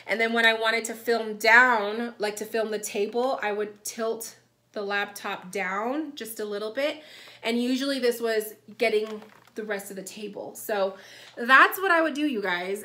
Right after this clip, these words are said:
Um, sometimes, <laughs> not gonna lie, but sometimes I used to plug it, like, put this, balance this on, like, the window blind, or I would balance this on, like, a candle or something, like,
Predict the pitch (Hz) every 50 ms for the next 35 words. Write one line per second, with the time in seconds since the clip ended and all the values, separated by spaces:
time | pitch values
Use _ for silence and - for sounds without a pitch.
0 | - - 220 226 220 214 208 202 208 208 208 208 208 - - _ _ - - -
1 | 285 311 339 - - 403 403 440 427 440 440 - - - - - - - - -
2 | - - - - - 523 - - - - - - - - - 233 233 214 214 -
3 | 294 285 294 302 294 262 240 233 226 226 240 262 - - - - - _ - 254
4 | 240 247 - - 233 240 269 262 - 277 269 277 277 285 285 285 285 - 220 226
5 | 220 208 208 220 214 214 214 - - - - - 220 220 214 214 208 202 196 202
6 | 196 - _ _ - - 233 220 220 214 220 220 - - 202 202 196 - - _
7 | - - 233 - 240 233 233 233 - - - 208 196 196 208 214 226 233 - 233
8 | 220 - 202 196 196 190 185 190 190 - 185 180 190 185 190 208 214 226 233 220
9 | 233 233 233 233 247 247 254 269 277 277 302 - - - - - - - - -
10 | _ _ - 233 220 208 214 - 214 214 214 208 196 208 226 226 226 233 233 220
11 | - 214 208 208 208 190 190 190 175 - - - 233 220 226 233 247 240 240 233
12 | 233 233 226 233 233 233 226 - 254 247 240 240 247 233 208 180 180 - -